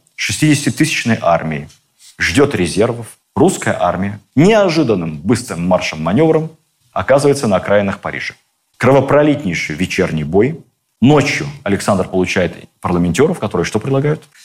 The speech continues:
Переговоры спокойно, не спеша. Что вы же цивилизованный человек. Мы же с вами говорим на одном языке. Великая культура. Франция, Париж. Культурная столица Европы. Ну так нельзя.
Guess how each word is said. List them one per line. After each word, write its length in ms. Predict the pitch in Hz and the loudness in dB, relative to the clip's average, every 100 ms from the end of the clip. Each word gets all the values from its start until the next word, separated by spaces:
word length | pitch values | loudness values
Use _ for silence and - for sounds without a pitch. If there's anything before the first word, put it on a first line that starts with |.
| _ | _
Переговоры 1040 | 120 120 113 120 113 123 151 165 151 135 | 2 4 4 4 4 2 2 4 2 2
спокойно, 880 | 117 - 117 107 - 131 139 135 120 | -4 -2 -2 -2 -2 2 4 4 4
не 120 | 127 | 2
спеша. 1040 | - - 104 - 104 110 127 127 120 110 - _ _ | 0 -2 -2 -2 0 2 4 2 0 -6 -14 _ _
Что 160 | - 101 | -2 2
вы 80 | 104 | 2
же 120 | 104 | 2
цивилизованный 540 | 104 104 101 104 101 | 2 2 4 2 2
человек. 600 | 98 104 104 92 95 90 82 _ _ _ - | -4 -6 -6 -4 -6 -6 -12 _ _ _ -4
Мы 80 | 107 | 0
же 80 | 107 | 2
с 60 | 131 | 2
вами 160 | 120 | 4
говорим 300 | 113 117 113 | 4 4 4
на 80 | 113 | 2
одном 220 | 113 113 | 2 0
языке. 640 | 107 107 104 - 92 82 | 0 -2 -8 -2 0 0
Великая 440 | 82 110 135 131 123 | 0 2 2 2 0
культура. 760 | 131 120 - 92 104 95 76 - _ - - 82 | 0 -2 -2 0 0 0 -4 -12 _ -20 -20 -14
Франция, 580 | - 120 117 98 92 | -2 2 2 2 -4
Париж. 640 | 87 113 110 110 95 - - - - _ - | -2 0 2 0 -2 -6 -14 -20 -20 _ -2
Культурная 440 | 107 131 123 123 | 2 2 2 0
столица 480 | - 120 123 113 117 | 0 0 0 2 0
Европы. 760 | 110 113 110 101 101 95 - | 0 0 0 2 2 2 -4
Ну 120 | 98 107 | -6 -2
так 220 | 123 - | -2 0
нельзя. 680 | 117 85 80 104 101 82 | 0 0 0 2 0 -4